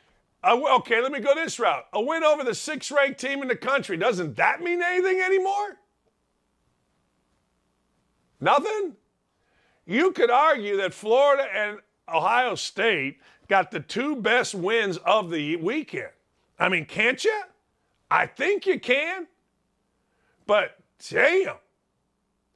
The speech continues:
people are killing Ohio State. Well, they're not any good. Well, they were ill-prepared. Well, you know, what? What? What are you talking about? Let me tell you something. As a coach,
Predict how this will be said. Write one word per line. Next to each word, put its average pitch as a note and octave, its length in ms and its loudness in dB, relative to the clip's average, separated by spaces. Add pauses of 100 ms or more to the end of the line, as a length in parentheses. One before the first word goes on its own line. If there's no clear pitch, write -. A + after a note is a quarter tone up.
(480)
people C4+ 420 2
are D3 100 -4
killing C#4 520 4
Ohio D#3+ 440 -2
State. D#3 260 -10
Well, F#3 340 4
they're A2+ 140 -16
not G2 280 -20
any F#2+ 100 -20
good. - 100 -20 (240)
Well, F3 640 4
they F#3+ 200 2
were F3+ 160 0
ill-prepared. C3+ 800 -2 (380)
Well, G#3+ 760 4
you E3+ 160 0
know, F#3 120 -2
what? A#4 580 -6 (840)
What? B4 580 -2 (480)
What C#4+ 140 -2
are A4 60 4
you A4+ 160 0
talking D#4+ 580 0
about? C#3+ 440 0 (840)
Let D4 80 -6
me E4+ 100 2
tell C#4+ 260 2
you A3 80 -4
something. F#3 320 -6
As F3 180 -4
a D#3+ 60 -6
coach, D4 640 -2